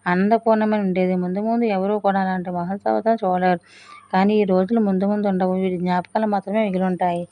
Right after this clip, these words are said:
ఇది బాబా, ఉమ్, భజంత్రీలు మ్రోగే భక్తులు జయ జయకారాలు చేసేవారు. వీటన్నిటినీ మధ్య బాబాను చావడిలోని ఆసనం వైపు తీసుకెళ్తూ, తీసుకువెళ్ళేవారు.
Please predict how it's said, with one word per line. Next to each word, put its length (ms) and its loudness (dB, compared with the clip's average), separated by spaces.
ఇది 180 0
బాబా, 360 0
ఉమ్, 400 2
భజంత్రీలు 560 2
మ్రోగే 460 2
భక్తులు 400 0
జయ 220 2
జయకారాలు 580 2
చేసేవారు. 640 0
వీటన్నిటినీ 580 -4
మధ్య 280 0
బాబాను 480 0
చావడిలోని 680 4
ఆసనం 420 2
వైపు 220 2
తీసుకెళ్తూ, 680 -2
తీసుకువెళ్ళేవారు. 1000 0